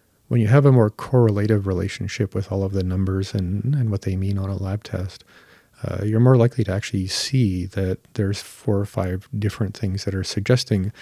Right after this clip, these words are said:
different aspects of inflammation. And unfortunately, again, that's just not something most people are really willing to look at 'cause they're looking to treat a crisis,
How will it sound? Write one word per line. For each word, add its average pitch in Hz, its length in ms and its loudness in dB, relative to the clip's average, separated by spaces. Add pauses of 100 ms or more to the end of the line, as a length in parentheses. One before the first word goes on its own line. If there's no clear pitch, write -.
(280)
different 104 320 2
aspects - 360 -6
of 95 60 -4
inflammation. 98 640 -6
And 95 100 -6
unfortunately, 101 720 -4 (140)
again, 95 240 -2
that's 92 240 -8
just - 240 -10
not 101 120 -6
something 98 360 -6
most 101 200 -2
people 98 520 -4 (760)
are 104 100 4
really 110 240 6
willing 95 340 0
to - 120 -4
look 117 260 4
at 101 200 0
'cause 101 200 0
they're 110 120 6
looking 117 280 2
to 92 60 0
treat 95 220 -2
a 92 40 -2
crisis, - 880 -2